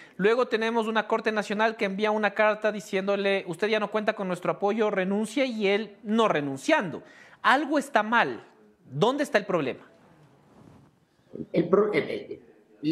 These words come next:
Speaker 2: la, la Corte me, me, me, me asombra que luego diga,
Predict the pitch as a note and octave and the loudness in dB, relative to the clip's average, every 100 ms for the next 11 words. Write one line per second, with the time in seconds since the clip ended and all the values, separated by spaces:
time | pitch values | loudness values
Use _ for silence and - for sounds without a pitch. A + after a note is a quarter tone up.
0 | D3 E3+ E3+ F3+ C4 C4 C4+ A#3 - C#3+ | 2 4 4 4 4 2 4 2 2 -2
1 | C3+ B2 C3+ A#2+ A2+ F2 G#2 B2+ A#2+ B2+ | 0 0 2 2 0 -6 -6 -2 2 2
2 | B2+ G#3+ A#3 E3+ C3 B2 D3 D3+ C#3+ D#3 | 4 6 6 4 4 4 6 6 6 6
3 | D3+ C#3 - - | 4 2 -4 -12